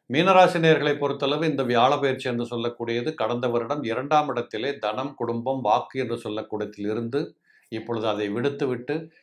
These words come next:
மூன்றாம் இடத்திற்கு செல்லுகிறார். இந்த மூன்றாம் இடம் என்று சொல்லுகிற போது பழமொழிகள்ல சொல்லுவாங்க, "தீதில்லாதோர் மூன்றிலே துரியோதனன் படை மாண்டதும்" என்று சொல்லப்பட்டிருக்கிறது.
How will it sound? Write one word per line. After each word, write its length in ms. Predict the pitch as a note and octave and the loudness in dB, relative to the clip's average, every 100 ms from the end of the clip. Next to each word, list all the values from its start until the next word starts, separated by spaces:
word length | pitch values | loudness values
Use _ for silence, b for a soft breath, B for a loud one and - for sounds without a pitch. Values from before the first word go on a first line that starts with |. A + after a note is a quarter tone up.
| b | b
மூன்றாம் 480 | G2+ C3 D#3 D3+ C3+ | -8 -2 2 2 2
இடத்திற்கு 380 | A#2 - G#2 B2+ | -2 -6 -10 -10
செல்லுகிறார். 540 | - G2+ F#2 F#2+ G2 - _ _ b b b | -6 -6 -6 -8 -10 -12 _ _ b b b
இந்த 120 | A#2 B2+ | -2 0
மூன்றாம் 440 | D3+ G3 G3+ G3 | 4 6 8 8
இடம் 160 | F#3 F3 | 6 4
என்று 180 | E3 | 2
சொல்லுகிற 400 | D#3 D#3 D3 C#3+ | 0 0 0 0
போது 240 | C3+ C#3+ D3 | 2 2 2
பழமொழிகள்ல 640 | B2+ C#3+ D3 D3 C3 C3 | 4 4 4 0 0 -2
சொல்லுவாங்க, 600 | B2 B2 B2 B2 B2+ D3+ - | -4 -4 -2 -2 -2 -4 -4
"தீதில்லாதோர் 640 | C3 C3 B2+ B2 C3+ D3 | -2 0 2 2 0 -2
மூன்றிலே 480 | B2 B2 A#2+ A2 C3+ | -4 -4 -4 -4 -4
துரியோதனன் 680 | C3 B2 A#2+ A2+ G#2+ A#2 C3+ | -2 -2 0 0 -2 -8 -6
படை 240 | A2 A#2 | -4 -4
மாண்டதும்" 540 | A#2 A2 A2 A2+ G#2+ | -2 -2 -2 -8 -10
என்று 180 | G#2 G#2 | -12 -12
சொல்லப்பட்டிருக்கிறது. 840 | - A#2+ A2+ A2 - G#2 G2 G2+ | -8 -4 -4 -6 -8 -10 -10 -10